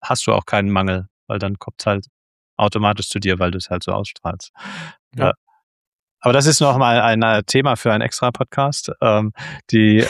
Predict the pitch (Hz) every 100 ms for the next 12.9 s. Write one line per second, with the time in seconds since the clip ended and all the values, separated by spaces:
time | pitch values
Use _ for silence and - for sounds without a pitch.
0 | 143 123 - - 135 120 160 170 147 151
1 | 143 143 123 147 165 135 135 160 165 170
2 | 165 - 135 127 - 151 151 143 120 123
3 | 143 127 131 123 127 117 123 117 113 -
4 | 113 110 117 120 120 - - 123 - 120
5 | 113 113 - _ _ - 113 113 - 127
6 | 120 113 117 135 151 123 113 117 104 120
7 | 123 - - 117 - 113 - 117 110 104
8 | 110 139 - 131 135 - - - - _
9 | - 110 - - _ - 110 104 107 107
10 | 101 - _ - - 107 104 101 117 110
11 | - - 117 110 123 110 113 - 120 -
12 | 110 - 110 110 107 107 110 123 110